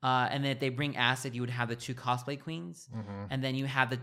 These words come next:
Speaker 1: the older people,
Speaker 2: Yeah.
Speaker 1: like Alexis, and you have, like, Charlie. You,
Speaker 2: Yeah.
Speaker 1: I think they're, like, putting people, w-, they have their rivals for
Speaker 2: There's
Speaker 1: each other.
Speaker 2: a
Speaker 1: They have,
Speaker 2: wider
Speaker 1: they're each
Speaker 2: breadth of talent.
Speaker 1: Yep. And they each have their own competition to go against.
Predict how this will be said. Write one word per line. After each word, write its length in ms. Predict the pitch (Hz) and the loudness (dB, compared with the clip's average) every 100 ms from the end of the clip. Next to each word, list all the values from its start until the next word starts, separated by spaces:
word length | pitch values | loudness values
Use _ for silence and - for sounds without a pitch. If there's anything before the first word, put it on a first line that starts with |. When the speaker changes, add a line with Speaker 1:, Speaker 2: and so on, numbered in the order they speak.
| 123 | 0
Speaker 1:
the 120 | 135 | 2
older 340 | 131 139 165 | 2 2 2
people, 540 | 165 190 185 208 220 156 | 0 -2 -2 -2 -2 -8
Speaker 2:
Yeah. 120 | 104 | -2
Speaker 1:
like 120 | - - | -2 2
Alexis, 760 | 135 131 127 - 135 131 131 | 2 2 0 -2 -2 -2 -2
and 380 | 123 117 117 117 | -6 -6 -6 -6
you 80 | 117 | -6
have, 240 | 117 113 113 | -4 -6 -6
like, 180 | 113 - | -8 -6
Charlie. 520 | 127 110 113 113 123 - - | -2 -2 -4 -8 -10 -12 -4
You, 120 | 135 | -2
Speaker 2:
Yeah. 100 | 98 | 0
Speaker 1:
I 80 | 139 | 0
think 120 | 143 | 2
they're, 100 | 156 | 2
like, 260 | 165 160 - | 2 0 -4
putting 400 | - 151 147 147 | -4 -2 0 -2
people, 600 | 139 143 135 131 131 127 123 - _ _ - | -6 -8 -4 0 0 -2 -8 -20 _ _ -12
w-, 200 | 127 123 | -6 -2
they 80 | |
have 240 | 131 139 123 | 2 2 2
their 140 | 143 | 0
rivals 420 | 120 117 120 117 | 2 2 2 0
for 80 | 117 | 2
Speaker 2:
There's 160 | 127 123 | 4 4
Speaker 1:
each 60 | |
other. 160 | 120 104 | 0 -4
Speaker 2:
a 40 | |
Speaker 1:
They 60 | 127 | 0
have, 80 | 123 | 4
Speaker 2:
wider 280 | 143 143 131 | 6 6 2
Speaker 1:
they're 80 | 151 | 0
each 100 | 151 _ _ _ _ - | -6 _ _ _ _ -6
Speaker 2:
breadth 300 | 123 104 - | -4 -4 -8
of 100 | 101 | -18
talent. 320 | - 85 - - | -14 -16 -16 -6
Speaker 1:
Yep. 340 | 131 117 - - _ - | -2 -2 -6 -20 _ -4
And 100 | 143 | -2
they 60 | |
each 240 | 147 160 - | 0 0 2
have 200 | 143 143 | 4 4
their 120 | 135 | 4
own 160 | 135 135 | 0 -2
competition 560 | 143 131 127 120 123 120 | -4 -4 -4 -4 -6 -6
to 100 | 131 | -6
go 220 | 120 117 | -2 -2
against. 540 | 113 123 113 110 - | -2 -4 -4 -6 -14